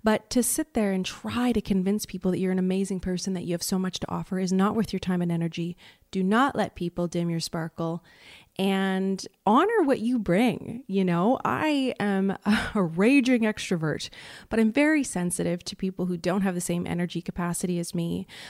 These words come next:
I love engaging in one-on-one conversation. I'm not here to just put on a show,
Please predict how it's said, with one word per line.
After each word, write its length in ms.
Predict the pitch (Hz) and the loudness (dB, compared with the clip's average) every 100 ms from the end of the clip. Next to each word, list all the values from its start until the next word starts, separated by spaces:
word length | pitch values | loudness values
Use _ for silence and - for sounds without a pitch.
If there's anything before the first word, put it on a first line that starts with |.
| - | -6
I 100 | - | 0
love 280 | 190 202 214 | 2 2 2
engaging 460 | 214 180 180 185 | 0 0 -2 -2
in 100 | 180 | -2
one-on-one 460 | 175 180 185 175 175 | -2 -2 -2 -2 -2
conversation. 760 | - 170 165 - 165 165 175 175 | -2 -4 -4 -4 -6 -4 -4 -2
I'm 160 | 175 185 | 0 0
not 340 | 196 202 - | 0 -2 -6
here 240 | - 190 | -4 -2
to 80 | 180 | -2
just 220 | 170 160 | -4 -6
put 160 | - 175 | -4 -4
on 160 | 160 165 | -2 -4
a 60 | |
show, 520 | 165 175 175 214 262 | -4 0 2 2 0